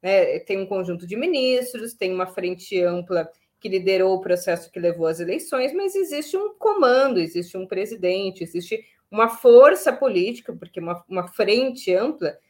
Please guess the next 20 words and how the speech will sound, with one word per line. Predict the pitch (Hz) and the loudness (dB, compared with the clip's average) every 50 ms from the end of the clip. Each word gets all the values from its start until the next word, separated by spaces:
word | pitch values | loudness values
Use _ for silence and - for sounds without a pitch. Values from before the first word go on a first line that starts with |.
| _ _ - | _ _ -10
não | 196 202 202 | -6 -2 0
é | 202 | 2
o | 226 277 | 2 2
somatório | 294 - - - 302 269 262 262 254 254 254 254 - 233 208 202 202 214 220 220 247 254 262 254 - _ _ _ _ _ | 0 -2 2 6 6 6 6 4 2 0 0 -2 0 2 4 6 6 6 6 6 4 2 2 0 -4 _ _ _ _ _
das | - 202 202 202 - - - | -2 -2 -2 -2 -4 -8 -2
forças | - 220 214 214 214 214 - 226 202 196 202 | 2 4 4 4 4 2 -2 -4 -4 -2 -2
individualmente, | 202 202 202 202 196 208 208 226 269 330 349 302 220 175 147 - - - | -6 -6 -6 -6 -6 0 2 4 4 4 2 0 -2 -4 -4 -8 -12 -12
mas | 160 156 156 156 151 - | -10 -8 -8 -8 -8 -6
é, | 170 156 160 170 180 180 - - | -4 -2 -2 -2 -2 -4 -4 -4
é | 170 175 170 | -2 -2 0
o, | 170 170 170 170 | 0 -2 -2 -2
a | 165 170 | -2 -4
conjunção | 170 - 214 214 220 226 233 226 220 - 226 214 226 | -4 -4 -2 -2 0 0 -2 -2 -2 -2 -2 -4 -4
de | 226 220 | -4 -6
diversas | 214 202 202 196 196 - 233 220 - | -4 0 0 0 0 0 -4 -8 -10
forças | - _ 214 202 196 - - 226 226 | -8 _ -4 -4 -4 -4 -8 -10 -8
políticas | - - 269 254 262 247 - - 320 - | -8 -8 -6 -6 -6 -6 -6 -8 -8 -8
com | - - 427 415 - _ | -8 -8 -8 -8 -6 _
pesos | - 285 269 269 269 277 277 285 294 294 262 | 4 6 8 10 8 8 6 2 -4 -6 -6
desiguais. | 262 285 294 285 349 370 349 285 196 151 147 151 - | -6 -6 -6 -6 -4 -4 -2 0 0 0 -2 -4 -8